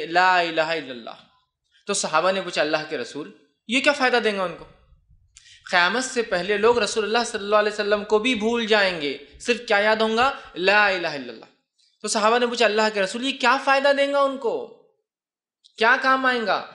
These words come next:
और वो भी क्या कहेंगे मालूम आपको? हदीस में अल्फाज है, वो कहेंगे, "ये अल्फाज हमने अपने बड़ों से सुने,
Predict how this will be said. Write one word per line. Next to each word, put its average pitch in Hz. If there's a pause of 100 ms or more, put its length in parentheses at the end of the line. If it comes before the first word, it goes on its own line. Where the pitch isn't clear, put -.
(260)
और 202
वो 202
भी 240
क्या 226
कहेंगे 226
मालूम 233
आपको? 277
हदीस 202
में 220
अल्फाज 208
है, 202
वो 226
कहेंगे, 190 (260)
"ये 185
अल्फाज 208
हमने 226
अपने 240
बड़ों 240
से 247
सुने, 190